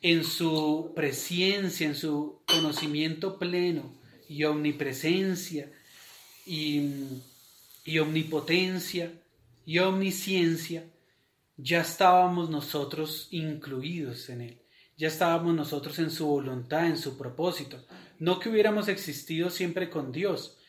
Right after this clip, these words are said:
sino que Él quería en su voluntad crear unas criaturas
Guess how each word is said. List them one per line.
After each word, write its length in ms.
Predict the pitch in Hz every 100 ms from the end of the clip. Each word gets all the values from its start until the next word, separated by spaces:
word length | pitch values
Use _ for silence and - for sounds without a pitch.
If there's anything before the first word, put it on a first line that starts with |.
| - -
sino 380 | - 170 165 165
que 400 | 170 190 202 226
Él 280 | 233 240 - _ _ _ _ _ _ _
quería 880 | - 170 147 180 247 240 165 131 - _ _ _ _ _ _ _ _
en 220 | 170 156
su 180 | - 156
voluntad 600 | 143 135 131 127 143 147 151 -
crear 540 | 160 143 139 185 208
unas 280 | 175 165 160
criaturas 680 | 156 143 147 139 143 -